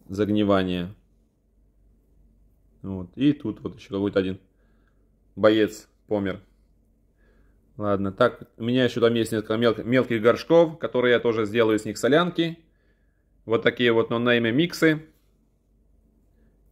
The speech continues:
И будем смотреть, потому что есть, э, литопсы с потерянными номерами, есть литопсы, которые там от посева осталось один-два,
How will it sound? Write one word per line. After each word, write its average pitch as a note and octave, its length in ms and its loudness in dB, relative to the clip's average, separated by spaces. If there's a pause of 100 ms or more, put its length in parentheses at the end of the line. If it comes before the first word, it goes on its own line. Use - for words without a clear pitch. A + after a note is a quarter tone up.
(120)
И C#3+ 360 -2 (800)
будем C#3 280 4
смотреть, A#2+ 560 -2 (200)
потому A#2 220 -2
что - 100 0
есть, B2+ 240 0
э, A2 600 4
литопсы A2+ 440 -2
с G#2 280 -2
потерянными E3 560 0
номерами, D3+ 460 2
есть A#2+ 240 -4
литопсы, A2+ 360 -4
которые A2 300 -2
там G#2+ 180 0
от G2+ 100 -2
посева G#2+ 360 2
осталось G#2 400 2
один-два, G#2+ 600 0